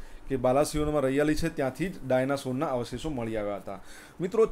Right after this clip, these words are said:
છત્રીસ વર્ષ પહેલાં, યાદ રાખજો, છત્રીસ વર્ષ પહેલાં આ જે રૈયાલી છે ત્યાંથી ડાયનાસોરના અવશેષો મળ્યા હતા અને લગભગ દસ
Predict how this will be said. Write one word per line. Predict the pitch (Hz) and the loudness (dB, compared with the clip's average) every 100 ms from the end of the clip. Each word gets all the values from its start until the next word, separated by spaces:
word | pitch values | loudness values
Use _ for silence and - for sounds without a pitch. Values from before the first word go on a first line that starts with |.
| - | 2
છત્રીસ | 170 - 226 220 165 | 0 0 -4 -2 4
વર્ષ | 170 165 | 4 4
પહેલાં, | 151 139 131 143 202 269 - - 127 | 2 4 6 6 2 -4 -18 -14 0
યાદ | 143 143 | 4 6
રાખજો, | 139 131 131 | 4 4 0
છત્રીસ | 139 131 190 190 | -2 -2 -2 0
વર્ષ | 165 160 | 0 0
પહેલાં | 151 147 165 - | 2 4 2 2
આ | 143 | 0
જે | 131 151 | 2 2
રૈયાલી | 135 143 170 180 | 2 2 2 0
છે | 180 | -2
ત્યાંથી | 151 139 139 147 208 - - - | -2 -2 0 -2 -2 -12 -16 -2
ડાયનાસોરના | 131 139 160 190 170 170 156 | 4 6 6 2 0 2 2
અવશેષો | 131 143 156 | 2 0 -2
મળ્યા | 147 127 143 127 | -2 2 2 2
હતા | 117 135 | 0 0
અને | 147 160 156 160 - - - - | 0 0 0 0 -4 -16 -16 -2
લગભગ | 160 160 185 131 | 0 2 -2 2
દસ | 156 208 | 6 6